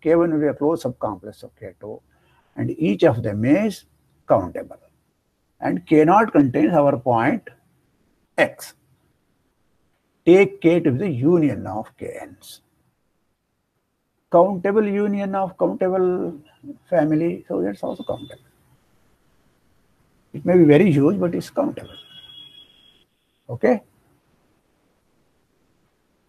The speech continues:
The claim is that this K contains an open subset in X, which is containing the point X.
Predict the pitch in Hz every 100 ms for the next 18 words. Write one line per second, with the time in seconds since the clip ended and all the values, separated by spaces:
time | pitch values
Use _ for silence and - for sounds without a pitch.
0 | _ - 131 - - 165 190 240 262 180
1 | 117 104 110 190 - _ _ _ _ _
2 | _ _ _ _ _ _ _ _ _ _
3 | _ _ 101 226 - - - 180 170 123
4 | 107 135 131 _ _ _ _ _ _ _
5 | _ _ - 131 131 127 190 202 185 160
6 | 156 180 135 131 175 214 - 165 - 165
7 | 185 226 - - _ _ _ _ _ _
8 | _ - 196 226 - 135 123 156 - -
9 | _ - 151 233 - 160 139 151 147 170
10 | 185 - 107 101 - - - -